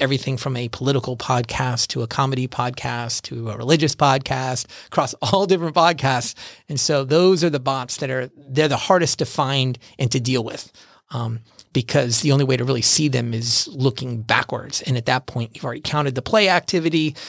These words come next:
You've already, you know, dem-, you've already showed it to your user. And so how are we gonna handle that? And that's been a lot of our conversation, is going through those bots and figuring out how we can filter them out and not, you know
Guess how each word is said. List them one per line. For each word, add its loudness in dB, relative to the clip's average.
You've 0
already, 2
you -2
know, -4
dem-, 0
you've 0
already 2
showed 4
it -6
to -6
your -8
user. 2
And -6
so -4
how 2
are 6
we 6
gonna 2
handle 0
that? 0
And -4
that's -2
been -2
a -6
lot -4
of -6
our -4
conversation, 0
is -4
going 2
through -4
those -4
bots 0
and 0
figuring 4
out 0
how 4
we 0
can -6
filter 2
them 4
out 2
and 0
not, 0
you 0
know -6